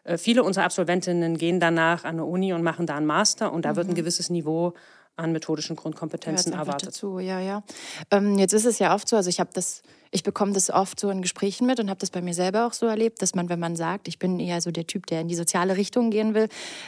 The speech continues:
Speaker 2: dann steht man tendenziell mit den, mit dem mint-Bereich so, also liegt einem vielleicht nicht so, vielleicht steht man sogar damit auf Kriegsfuß, also so war's zumindest bei mir. Also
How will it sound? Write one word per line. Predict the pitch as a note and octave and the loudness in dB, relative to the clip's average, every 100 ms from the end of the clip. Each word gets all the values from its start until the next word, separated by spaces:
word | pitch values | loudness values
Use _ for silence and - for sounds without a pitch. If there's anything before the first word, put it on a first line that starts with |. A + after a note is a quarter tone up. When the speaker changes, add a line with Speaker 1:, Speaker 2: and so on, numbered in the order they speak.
| - | -4
Speaker 2:
dann | - G3 F#3+ | 0 2 2
steht | - B3+ | 2 4
man | B3+ B3 A#3+ - _ _ _ _ - | 6 6 4 0 _ _ _ _ 0
tendenziell | C4 C4+ C#4 C4 B3 B3 | 4 8 8 6 6 6
mit | A3+ G#3 - - F#3 | 6 2 0 -4 2
den, | G#3 G3 G3 G3 - | 2 4 0 0 2
mit | G#3+ G#3+ | 4 6
dem | G#3 | 6
mint-Bereich | G#3 C4 - A#3 A3 A#3 A3+ - - - | 6 4 4 4 6 4 2 -6 -18 -16
so, | - G3+ G3+ G3 - - | -6 -2 -2 -6 -14 -2
also | - G3+ | 2 4
liegt | G3+ B3 - | 4 2 4
einem | G3+ G#3 | 2 4
vielleicht | G3 F#3 | 0 4
nicht | A#3+ D#4 - | 4 4 4
so, | D4 | 2
vielleicht | B3 A3 | 4 4
steht | A3 G#3 | 4 4
man | G#3 | 4
sogar | G3 F#3 | 6 6
damit | F#3+ G3 | 4 2
auf | G#3 - | 0 0
Kriegsfuß, | - B3+ - D4 D4 | 2 2 2 4 4
also | G3+ F3+ | 4 2
so | E3 | 4
war's | D#3+ - | 2 2
zumindest | E3+ E3 D#3 | 0 2 0
bei | - E3 | -2 0
mir. | E3+ G#3 | 4 6
Also | F3+ | 6